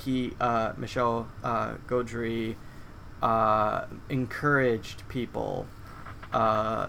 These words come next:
to make their own Sweded films,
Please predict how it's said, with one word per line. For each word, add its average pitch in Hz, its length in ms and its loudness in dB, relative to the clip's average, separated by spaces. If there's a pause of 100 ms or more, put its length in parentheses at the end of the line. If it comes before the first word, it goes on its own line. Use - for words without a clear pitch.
to 120 440 0
make 120 240 -2
their 110 180 2
own 110 140 -2
Sweded 117 460 -4
films, 131 800 -4